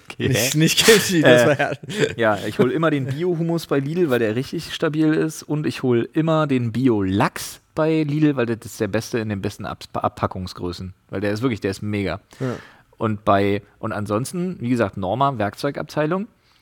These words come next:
Speaker 1: Und ansonsten bin ich ein riesiger Aldi-Fan. Und jetzt kommt's.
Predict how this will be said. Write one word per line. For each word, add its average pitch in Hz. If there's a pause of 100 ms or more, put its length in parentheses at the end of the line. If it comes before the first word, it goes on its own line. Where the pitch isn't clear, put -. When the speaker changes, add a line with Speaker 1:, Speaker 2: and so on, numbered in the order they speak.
(120)
Speaker 1:
Und 117
ansonsten 110
bin 135
ich 131
ein 110 (100)
riesiger 156
Aldi-Fan. 143
Und 117
jetzt 123
kommt's. 143